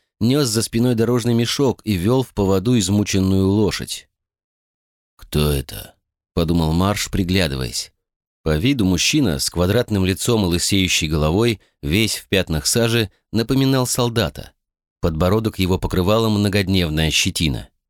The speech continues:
Кем бы ни был незнакомец, подобная сила воли заслуживала уважения. Не каждый мог отважиться выйти в туман, а этот человек ещё и продвигался сквозь пепел —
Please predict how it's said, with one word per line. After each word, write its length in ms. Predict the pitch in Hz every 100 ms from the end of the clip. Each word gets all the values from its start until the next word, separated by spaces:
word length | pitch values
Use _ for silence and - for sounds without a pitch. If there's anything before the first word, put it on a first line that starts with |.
| _ _ _ _ _ _ -
Кем 200 | 123 127
бы 100 | 135
ни 140 | 143
был 160 | 117 104
незнакомец, 680 | 95 98 92 135 120 -
подобная 460 | 104 101 117 113 104
сила 260 | - 113
воли 300 | 95 104 127
заслуживала 680 | 110 98 - 117 104 101 98
уважения. 800 | 95 90 90 104 123 71 60 - _ _ _ _ - -
Не 160 | 85 95
каждый 380 | 135 131 110 107
мог 180 | 110
отважиться 520 | 95 - 98 92 - 95
выйти 240 | 107 -
в 80 | -
туман, 460 | 85 98 110 67 - _ _ _ _
а 80 | 80
этот 240 | 98 101
человек 440 | - 104 101 120 104
ещё 240 | 95 113
и 40 | 104
продвигался 760 | 107 87 90 87 113 117 107
сквозь 360 | - 98 107 -
пепел — 540 | - 135 - 85 69